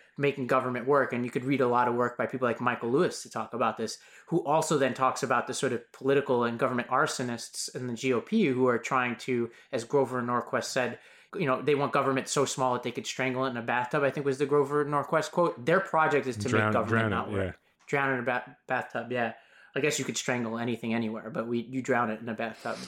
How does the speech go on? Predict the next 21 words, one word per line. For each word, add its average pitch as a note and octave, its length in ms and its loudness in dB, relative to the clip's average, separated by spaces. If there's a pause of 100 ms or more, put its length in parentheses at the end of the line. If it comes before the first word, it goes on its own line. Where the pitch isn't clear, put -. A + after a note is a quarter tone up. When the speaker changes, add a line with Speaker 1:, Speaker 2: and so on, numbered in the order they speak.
Speaker 1:
um, A#2+ 200 6
Speaker 2:
<laughs> A#3 120 4
Speaker 1:
which G3 160 -2
is G3 120 -2
just - 340 -2
Speaker 2:
No D#3 240 6
matter - 280 8
Speaker 1:
<laughs> - 20 8
yeah. G#3 60 8
Speaker 2:
its - 100 4
size, B2 440 4
I A#2+ 120 4
guess. C#3 320 4
Speaker 1:
Yeah, F3 360 4 (200)
yeah, D3+ 340 2 (300)
yeah. D3+ 380 2 (140)
Um, D3 480 2 (140)
sorry A#3+ 400 6
about C3 260 4
that, C3+ 220 2
everybody. A#2+ 540 2